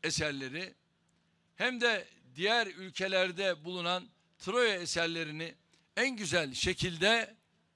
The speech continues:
sergileme imkanına kavuşturuyoruz. Ayrıca müzede sergilenmek üzere tespit edilen birçok kayıp eserin yurt dışından ülkemize getirilmesi için de çalışmalarımızı sürdürüyoruz.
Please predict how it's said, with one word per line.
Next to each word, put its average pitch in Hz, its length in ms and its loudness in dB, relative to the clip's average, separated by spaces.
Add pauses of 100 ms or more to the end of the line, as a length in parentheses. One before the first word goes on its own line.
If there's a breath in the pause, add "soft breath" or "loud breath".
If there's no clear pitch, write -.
(260)
sergileme 156 640 0
imkanına 151 800 -4 (240)
kavuşturuyoruz. 120 880 -6 (580 soft breath)
Ayrıca 220 400 4
müzede 214 440 0
sergilenmek 202 840 0
üzere 180 400 0 (320 soft breath)
tespit 175 520 -2
edilen 165 440 0 (320 soft breath)
birçok 185 600 0
kayıp 202 420 -4
eserin 165 480 -6 (300 soft breath)
yurt 233 300 -4
dışından 180 520 -2
ülkemize 175 640 -4
getirilmesi 165 760 -6
için 160 320 -8
de 196 260 2 (320 soft breath)
çalışmalarımızı 175 1120 -2 (320)
sürdürüyoruz. 139 840 -8